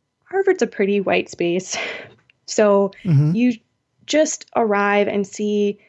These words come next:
Speaker 1: all of this melanin, all of these Black and brown faces, and so much diversity within that, like, people dressed in lots of different ways and people that are involved in lots of different parts of the design process, different age,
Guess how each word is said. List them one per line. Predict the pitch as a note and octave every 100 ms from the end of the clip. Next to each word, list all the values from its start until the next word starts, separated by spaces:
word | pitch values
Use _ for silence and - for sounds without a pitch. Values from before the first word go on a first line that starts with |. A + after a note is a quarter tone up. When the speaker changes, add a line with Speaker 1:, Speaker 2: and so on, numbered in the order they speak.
| _ _ _
Speaker 1:
all | F#3+ G3 G3+
of | G#3+
this | G3 G3
melanin, | F3+ F3 F3+ F#3 F3+
all | - F#3 G3+
of | G#3
these | A3
Black | G#3+ F#3 F#3
and | F#3+
brown | F#3 F3 F3+
faces, | F3+ F#3 F#3 F3+ F3 - - - - -
and | A#3+ A#3+ -
so | - - C4+
much | D#4+ D#4+
diversity | B3+ A3 A3 A3 G3+
within | F3+ F3 - F#3+ G3+
that, | - - -
like, | A3
people | - A3+ A#3
dressed | A3 G3 G3 -
in | G3
lots | F#3+ F#3+
of | G#3
different | - - -
ways | C4 D4+ D4 B3 A3
and | G#3 G3
people | - G#3+ G#3
that | G3 F#3+
are |
involved | F#3 F#3 G3+ G3 G3
in | F#3+
lots | F#3+ G3
of | F#3
different | B3 A#3+ A#3
parts | - G3+
of | G#3
the | G3+
design | F#3+ G3
process, | G3 F#3+ F#3+ F#3+ F#3 - -
different | A3+ A3+ G3+ -
age, | G#3 G#3+ -